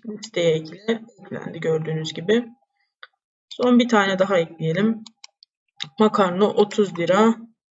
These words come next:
Ee, bir tane indirim yok.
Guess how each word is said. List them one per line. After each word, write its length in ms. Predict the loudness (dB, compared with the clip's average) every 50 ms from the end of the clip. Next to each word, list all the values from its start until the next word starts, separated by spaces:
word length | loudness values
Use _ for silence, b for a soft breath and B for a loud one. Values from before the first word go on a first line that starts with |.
| _ _ _ _ -4
Ee, 260 | -2 0 0 -2 -2 -4
bir 120 | -8 -14 -12 -8
tane 560 | -6 -6 -4 -4 -2 -2 -2 -2 -2 -8 -18 -20 _ _ _ _ _ _ _ _ _ _ _ _ -20 -10 -2 -2
indirim 500 | 0 0 0 0 2 2 2 2 0 -4
yok. 520 | -2 0 -2 -2 -2 -8 -20 -20 -20